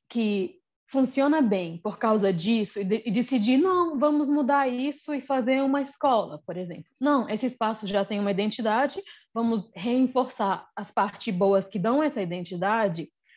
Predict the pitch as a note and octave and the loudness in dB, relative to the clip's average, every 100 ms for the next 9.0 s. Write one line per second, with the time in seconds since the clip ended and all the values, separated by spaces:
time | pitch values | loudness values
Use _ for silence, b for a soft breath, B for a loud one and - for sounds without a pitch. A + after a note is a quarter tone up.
0 | b b _ _ - A#3+ B3 A#3+ C4+ - | b b _ _ -6 -2 2 4 4 4
1 | A3+ A3+ - D#4+ - G#3+ G#3 A#3+ D4 A#3+ | 0 0 -4 -14 -6 -2 0 2 2 2
2 | D#3+ - A3 A3 A#3+ B3 C4+ D#4 F4 E4+ | -2 -8 -8 -2 0 2 2 4 2 0
3 | B3+ B3+ B3 A4+ A#3 C4+ C#4 C#4 E4 D#4+ | 0 0 -2 -4 -4 0 0 0 -4 -4
4 | B3 A3 G#3 G3 G#3 G#3 A3+ A#3+ A#3+ A3+ | -4 -2 -2 -4 -6 -4 -2 -4 -6 -4
5 | G#3+ G#3+ C4 E4 D#4+ D#4+ B3+ B3 A#3 A3 | -4 -2 -2 -2 -2 0 -2 0 -2 -2
6 | F#3+ F3+ F#3+ F3+ E3+ F3 F#3 F#3 E3+ E3 | -2 -4 -4 -4 -6 -8 -6 -2 -2 -4
7 | - - - b b _ B3+ C#4 C4+ A#3 | -12 -20 -20 b b _ 0 2 2 0
8 | A3+ - - A3+ G3+ A#3+ D4 C#4+ F#3+ | -2 -2 0 0 2 2 2 2 0